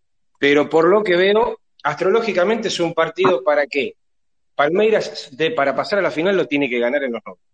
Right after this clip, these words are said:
Y puede ser, eh, música repetida, por, pero yo no hablo desde lo futbolístico, estoy hablando de lo astrológico.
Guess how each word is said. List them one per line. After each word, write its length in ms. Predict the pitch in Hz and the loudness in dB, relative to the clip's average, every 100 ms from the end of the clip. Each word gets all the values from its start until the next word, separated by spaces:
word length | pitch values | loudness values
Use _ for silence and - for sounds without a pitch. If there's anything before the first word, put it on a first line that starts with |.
| _ _ _ _ _ _ _ _ _ _ _ _ _ _ _ _ - | _ _ _ _ _ _ _ _ _ _ _ _ _ _ _ _ -4
Y 160 | 175 | -4
puede 300 | 170 240 247 | -2 2 2
ser, 480 | - 233 240 233 - _ _ _ _ _ - | 2 2 0 -2 -12 _ _ _ _ _ -4
eh, 200 | 135 143 | 0 0
música 440 | 185 180 170 151 | 0 -2 0 2
repetida, 880 | 143 135 - 139 208 151 127 165 - _ _ _ _ | 2 0 0 -2 0 2 2 0 -4 _ _ _ _
por, 180 | 123 | -4
pero 160 | 123 127 | 0 0
yo 160 | 127 185 | 2 2
no 120 | 185 | 4
hablo 220 | 202 185 | 4 2
desde 200 | 151 143 | 2 2
lo 100 | 135 | -2
futbolístico, 680 | - 117 117 101 _ _ - | -4 -2 -4 -4 _ _ -12
estoy 160 | - | -4
hablando 260 | 139 147 131 | -2 0 0
de 60 | 123 | 0
lo 100 | 117 | 0
astrológico. 680 | - 110 98 - _ - | -2 -8 -8 -10 _ -20